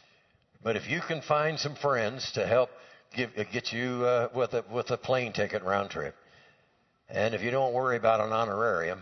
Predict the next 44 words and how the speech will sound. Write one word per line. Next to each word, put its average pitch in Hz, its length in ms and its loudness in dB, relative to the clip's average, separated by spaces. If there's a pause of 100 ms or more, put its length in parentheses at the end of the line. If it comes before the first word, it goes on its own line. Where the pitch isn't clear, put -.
(800)
this 139 180 0
is 123 100 -4
what 127 200 2
we'll 135 140 2
do 135 160 0
for 85 260 -2
you. 64 160 -4 (880)
If 110 160 -6
you 139 100 -2
can 107 160 -4
stay 151 380 2
for 117 160 -4
three 160 300 -2
days 170 400 2
after, 95 720 -2 (480)
uh, 90 140 2
the, 101 240 -4
e-, 104 180 -8
each 135 240 -4
of 120 140 -4
you 139 320 -4 (120)
of 110 160 2
the 104 80 -4
seven 117 340 2
or 110 120 2
eight 120 120 -4
from 104 200 -4
the, 87 100 -6 (180)
from 98 220 -6
the 98 80 -4
States, 76 460 -4 (580)
we 160 140 0
will 143 160 4
take 175 360 4
you 151 240 2
on 131 200 4
a - 40 -20
tour 135 540 2 (220)
of 127 160 4
the 107 80 -6
seven 127 500 2
churches 120 480 -2
of 95 140 -2
Revelation. 87 800 0